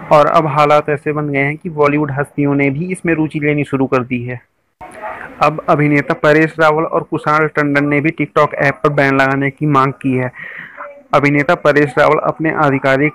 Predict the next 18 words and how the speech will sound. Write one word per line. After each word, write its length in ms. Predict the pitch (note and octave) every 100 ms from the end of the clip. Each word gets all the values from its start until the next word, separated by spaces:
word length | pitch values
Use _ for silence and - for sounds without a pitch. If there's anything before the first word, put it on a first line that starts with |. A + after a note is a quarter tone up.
| -
Twitter 280 | C#3 D3+ D3+
अकाउंट 640 | - - C#3+ C3 C#3 D3+
पर 260 | - D3 D#3
एक 100 | D#3 D3+
ट्वीट 220 | D3+ D3+ D#3
किया 380 | - C3 A#2
है, 60 | A#2 - - - - -
जिसमें 300 | C#3+ D3 F3+
उन्होंने 420 | - D#3 D#3 E3+
बैन 300 | D#3+ C#3+ C#3+
TikTok 340 | C#3+ C#3+ - C#3+ -
नाम 220 | C#3 C3+
से 260 | B2+ D#3+ - -
एक 140 | D#3+ D3+
पोस्ट 520 | - _ D#3 D#3+ -
किया 300 | - C#3+ A#2+
है। 120 | A#2+ - C3+ -
परेश 300 | D3+ E3+